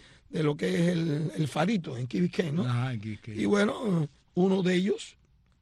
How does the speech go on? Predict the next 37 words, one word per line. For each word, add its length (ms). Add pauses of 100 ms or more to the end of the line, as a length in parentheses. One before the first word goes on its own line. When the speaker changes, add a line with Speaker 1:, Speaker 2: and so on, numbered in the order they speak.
(120)
Speaker 1:
eh, 560
Álvaro 400
Ordóñez, 460
en 220
varilla, 640 (580)
estaban 280
pescando 420
submarinos, 560 (180)
en 160
varilla 400
una 200
cobia. 460 (400)
La 140
cobia, 340
el 100
que 220
conozca 420
lo 120
que 100
es 60
la 120
cobia, 400 (260)
es 100
un 120
plato 260
exquisito. 560 (300)
Speaker 2:
No 240
es, 100
no 180
es 140
el 180
de 100
la 140
raya, 640
¿eh, 80
Speaker 1:
No. 100
Speaker 2:
Mike? 300